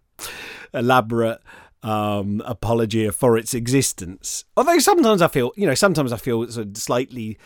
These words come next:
defensive because there's a lot of comments online about, yeah, everyone's got a podcast now, and especially a sort of, uh, particular brand of sort of, um, middle-class biddy, uh, white dude,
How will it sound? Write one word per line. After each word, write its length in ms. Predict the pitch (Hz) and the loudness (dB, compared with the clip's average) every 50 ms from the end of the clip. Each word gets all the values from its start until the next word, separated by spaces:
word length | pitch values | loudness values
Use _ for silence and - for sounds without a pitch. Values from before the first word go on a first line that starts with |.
| _ - | _ -14
defensive 600 | - 117 - 131 113 107 101 - - 110 104 92 | -12 -8 -6 -6 -6 -6 -6 -10 -10 -10 -10 -10
because 280 | - 107 98 - 95 92 | -12 -12 -12 -12 -14 -14
there's 160 | 98 95 92 | -14 -16 -16
a 60 | 95 | -16
lot 160 | 92 98 87 | -16 -18 -18
of 120 | - - _ | -20 -20 _
comments 380 | - 101 95 98 98 - - | -14 -12 -12 -12 -12 -14 -14
online 340 | 104 101 101 101 98 98 95 | -14 -12 -10 -10 -10 -10 -10
about, 260 | 95 90 98 101 - _ | -10 -12 -12 -14 -16 _
yeah, 140 | 107 104 92 87 | -20 -20 -16 -12
everyone's 460 | 104 113 98 107 104 101 104 101 101 | -12 -10 -10 -8 -8 -8 -6 -8 -8
got 140 | 95 101 98 | -8 -10 -12
a 40 | 95 | -12
podcast 520 | - - 107 92 - - 101 95 - - | -10 -10 -10 -10 -10 -10 -10 -10 -10 -10
now, 180 | 104 92 92 95 | -10 -10 -8 -10
and 80 | 92 | -10
especially 440 | 90 - - - 98 - - 101 98 | -10 -12 -12 -12 -12 -12 -10 -10 -10
a 40 | 98 | -10
sort 180 | - 107 98 95 | -10 -10 -10 -12
of, 140 | 95 - _ _ - - - - - - _ _ _ - | -12 -14 _ _ -20 -20 -20 -20 -20 -20 _ _ _ -12
uh, 340 | 107 92 87 85 82 80 - _ _ _ _ _ - - | -10 -10 -8 -10 -10 -12 -14 _ _ _ _ _ -16 -12
particular 360 | - - 104 98 - 98 90 | -10 -10 -10 -8 -8 -10 -10
brand 360 | 85 92 95 92 92 92 90 | -8 -6 -6 -6 -6 -6 -8
of 100 | 87 82 | -8 -10
sort 180 | - - 82 92 | -12 -12 -12 -12
of, 140 | 92 90 | -12 -12
um, 300 | 95 92 90 85 85 - - _ | -10 -12 -12 -12 -12 -14 -12 _
middle-class 440 | - 104 101 98 87 - 98 90 - | -6 -4 -4 -6 -6 -6 -6 -6 -6
biddy, 440 | - 90 95 95 90 95 90 85 - - - _ - _ _ _ _ _ _ | -8 -8 -8 -6 -6 -8 -10 -10 -12 -16 -20 _ -20 _ _ _ _ _ _
uh, 320 | 123 107 98 95 95 98 101 - _ _ | -8 -6 -4 -4 -4 -6 -8 -12 _ _
white 460 | 147 120 110 123 120 113 113 - - | -12 -8 -6 -4 -4 -4 -4 -6 -8
dude, 360 | 110 110 104 98 95 85 - | -6 -6 -6 -6 -8 -10 -12